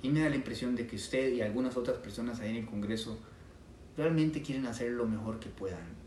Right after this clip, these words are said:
Y yo les quiero recordar que, que ese lo mejor que puedan todavía está muy lejos. Y, y que lo que pasó la semana pasada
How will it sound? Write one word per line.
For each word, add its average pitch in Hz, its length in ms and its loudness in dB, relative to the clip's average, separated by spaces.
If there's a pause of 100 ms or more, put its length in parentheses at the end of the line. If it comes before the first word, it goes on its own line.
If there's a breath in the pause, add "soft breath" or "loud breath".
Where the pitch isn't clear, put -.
(120)
Y 113 80 -6
yo 139 120 -2
les 135 140 -4
quiero 123 180 -4
recordar 101 420 -4
que, 92 220 -10 (680 loud breath)
que 110 100 0
ese 117 180 0
lo 117 120 2
mejor 107 240 0
que 117 80 -2
puedan 110 440 0
todavía 104 360 0
está 113 180 -6
muy 110 200 -2
lejos. - 580 -6 (680)
Y, 101 320 -4
y 107 180 -4
que 107 120 -2
lo 104 100 0
que - 80 -6
pasó 104 260 -2
la 127 120 -2
semana 113 260 -4
pasada 107 380 -4